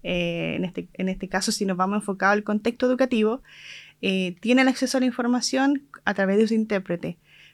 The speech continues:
pero está la otra barrera, que la gramática de la comunidad sorda es diferente a la gramática española o la gramática de nosotros los oyentes.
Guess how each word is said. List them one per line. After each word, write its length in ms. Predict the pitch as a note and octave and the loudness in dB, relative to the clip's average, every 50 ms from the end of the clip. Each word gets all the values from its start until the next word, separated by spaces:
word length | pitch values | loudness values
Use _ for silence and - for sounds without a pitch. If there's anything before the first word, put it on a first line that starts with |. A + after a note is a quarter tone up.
| _ _ _ | _ _ _
pero 460 | - A3+ A#3 A#3+ B3+ C4 C4+ C4+ B3+ - | 2 4 4 6 6 4 4 4 2 -2
está 360 | A3 F#3 - - G#3+ A3 A3 | -6 -6 -2 2 2 4 4
la 140 | A3 G#3+ G#3+ | 4 4 2
otra 180 | G#3+ G#3+ A3 A3 | 2 2 0 2
barrera, 520 | A3 A3 G#3+ A3 A#3 B3 B3+ C#4+ D4+ C#4+ | 2 2 2 2 2 2 2 0 0 -2
que 200 | C#4+ - - G3+ | -4 -2 -2 0
la 140 | F#3+ G3 F#3+ | 0 0 0
gramática 640 | F#3+ F#3 F3 F3 F3+ F#3+ G#3+ A#3 - B3 A#3+ - A#3+ | 0 0 0 0 0 -2 -2 -2 -4 -6 -4 -4 -2
de 100 | A#3 A3 | -2 -2
la 220 | A3 G#3 G3+ G3 | -2 -4 -4 -6
comunidad 500 | G3 - G3 F#3+ F#3+ F#3 F3+ F3 F3+ G#3 | -6 -4 -2 0 0 0 0 0 0 -2
sorda 360 | G#3 - - B3+ B3 A#3+ A#3+ - | -2 -2 -2 -2 -2 -2 -4 -4
es 180 | G#3+ G#3 G3+ - | -4 -6 -2 -2
diferente 720 | G3 F3+ - - F#3 F3+ F3 G3 G#3+ B3 C4+ C4+ - C4+ | -4 -4 -2 -4 -4 -4 -2 -2 0 0 0 0 -2 -4
a 40 | C4 | -4
la 100 | B3 A#3 | -2 -2
gramática 680 | A3+ G#3 G3+ G3 G3+ G#3+ - G#3+ G3+ - G#3 G#3 G#3 | -2 -4 -4 -4 -6 -6 -6 -8 -6 -4 -2 0 0
española 760 | G#3 G3 - - G3 E3+ G3 A3+ A#3+ B3+ C4+ C4+ C4+ C4+ A#3 G#3+ | -2 -2 -4 -2 0 2 2 2 2 2 2 2 2 2 2 2
o 40 | |
la 120 | G3+ F#3+ F#3 | 2 0 0
gramática 540 | F3+ F3+ F3+ F#3 F#3+ F#3+ G#3 F#3+ G3 F#3+ F#3+ | -2 -2 -4 -4 -4 -6 -6 -6 -6 -4 -4
de 80 | F#3 F#3 | -4 -4
nosotros 360 | F3+ E3+ - F#3 F#3 G3 F#3+ | -4 -4 -6 -8 -6 -4 -4
los 160 | G3 G3 G3 | -4 -2 -2
oyentes. 600 | A3+ A3 A#3+ B3 A3+ G#3+ - E3 E3 - - - | -2 -2 0 -2 -2 -2 -4 -8 -10 -10 -12 -12